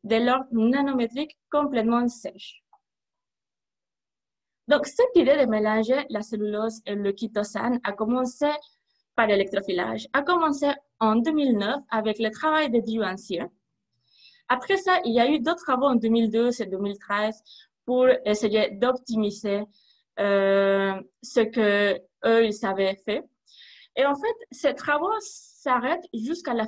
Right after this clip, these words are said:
fabrication et caractérisation du matériel, parce que ça, c'est déjà un gros travail, et je vous explique pourquoi. Le chitosan, il se dissout dans un milieu acide,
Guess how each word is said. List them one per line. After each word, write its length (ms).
fabrication 760
et 200
caractérisation 960
du 220
matériel, 680
parce 240
que 100
ça, 160
c'est 120
déjà 360
un 180
gros 140
travail, 680
et 80
je 100
vous 220
explique 440
pourquoi. 540
Le 220
chitosan, 420
il 160
se 100
dissout 480
dans 300
un 40
milieu 360
acide, 440